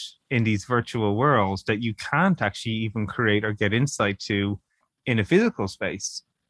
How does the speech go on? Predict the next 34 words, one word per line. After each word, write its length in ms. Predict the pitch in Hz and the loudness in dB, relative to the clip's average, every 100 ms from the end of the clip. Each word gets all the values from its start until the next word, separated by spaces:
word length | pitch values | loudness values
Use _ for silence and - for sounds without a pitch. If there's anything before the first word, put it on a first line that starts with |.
| _ - | _ -8
You 60 | 123 | 0
know, 60 | |
we 80 | 117 | 0
ended 280 | 123 147 135 | 2 2 4
up 100 | 123 | 2
running 360 | 127 120 117 110 | 2 2 4 2
an 100 | 110 | 2
unlearn 460 | 110 110 117 127 | 2 4 4 4
workshop 560 | 123 107 - - 104 - _ _ _ | 4 0 0 2 2 2 _ _ _
in 240 | 123 107 | -4 0
this 180 | 107 98 | 0 0
sort 220 | - 113 | -2 -2
of 120 | 101 - _ _ _ _ - | -2 -4 _ _ _ _ 2
world, 440 | 131 135 104 92 | 4 6 4 2
which 160 | 123 127 | -4 -2
was 120 | 113 | -4
super 360 | - 147 165 160 | 2 2 4 0
fun. 480 | - 104 101 120 - _ _ _ _ | 2 0 0 -4 -10 _ _ _ _
Twenty-five 540 | - 143 147 156 135 - | 0 2 4 4 2 2
people 260 | 139 127 | -4 -2
showed 320 | 117 - 113 107 | -2 2 2 2
up 200 | 107 _ | 0 _
from 340 | 110 104 98 - _ - | 0 0 0 -6 _ 2
all 180 | 123 139 | 4 6
over 200 | 131 123 | 4 2
the 100 | 107 | 0
world 380 | 104 98 101 - | 2 2 0 0
who 100 | 107 | 0
didn't 180 | 135 123 | 2 2
know, 140 | 110 | 2
in 300 | 110 123 117 | 0 -4 -6
fun 280 | - 139 131 | 2 4 6
avatar 520 | 120 123 - 123 120 | 4 2 2 4 6
outfits. 680 | 107 104 - 113 - - | 4 0 -2 -4 -4 -12